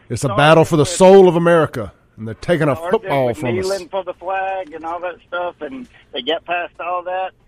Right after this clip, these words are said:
Speaker 2: Now it's like, push all that stuff in. People be like, "I don't, I don't watch football if they gonna have all this," and then what we got? You know what I mean?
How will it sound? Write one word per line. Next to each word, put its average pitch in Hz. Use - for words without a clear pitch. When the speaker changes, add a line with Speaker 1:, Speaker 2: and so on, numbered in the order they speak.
Speaker 2:
Now 156
it's -
like, 143
push 180
all 160
that 165
stuff 151
in. 147
People 160
be 165
like, 151
"I 175
don't, 208
I 175
don't 175
watch 165
football 127
if 117
they 156
gonna 135
have 139
all 131
this," 151
and 127
then 180
what 151
we 127
got? 120
You 156
know 160
what 160
I 160
mean? 170